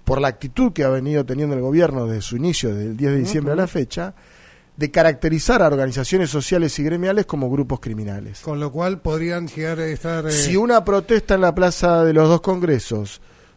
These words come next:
Speaker 1: son actos destituyentes, son actos terroristas, si vos, un jubilado, dos miércoles seguidos, atenta contra la puerta del Congreso y genera un daño a un edificio público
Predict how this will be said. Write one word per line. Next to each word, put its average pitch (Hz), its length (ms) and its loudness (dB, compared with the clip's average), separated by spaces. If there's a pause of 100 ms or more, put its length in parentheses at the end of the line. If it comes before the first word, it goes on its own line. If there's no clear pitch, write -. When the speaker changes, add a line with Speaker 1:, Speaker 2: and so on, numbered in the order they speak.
Speaker 1:
son 147 320 -2
actos 156 320 2
destituyentes, 139 1160 4 (220)
son 135 240 -4
actos 139 340 -4
terroristas, 151 1040 0 (240)
si 135 200 -6
vos, 214 340 8 (100)
un 226 140 2
jubilado, 226 800 4
dos 180 180 0
miércoles 208 480 0
seguidos, 190 720 0 (360)
atenta 202 520 -2
contra 151 280 -4
la 143 200 -2
puerta 202 320 2
del 151 100 -2
Congreso 170 500 0
y 117 60 -4
genera 135 260 -2
un 165 140 -2
daño 147 720 2 (260)
a 127 60 -4
un 131 100 0
edificio 139 500 0
público 175 600 2